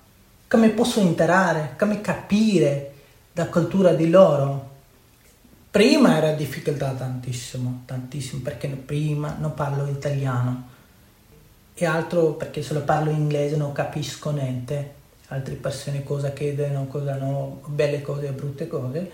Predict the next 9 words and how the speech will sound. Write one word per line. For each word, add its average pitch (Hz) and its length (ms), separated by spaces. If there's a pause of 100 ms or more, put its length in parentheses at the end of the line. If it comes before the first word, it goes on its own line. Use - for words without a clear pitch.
(920)
Più 262 160
importante, 165 600
dove 185 320
vivi 151 500
devi 180 320
imparare, 147 800 (680)
perché 185 220
senza 247 560
imparare 196 960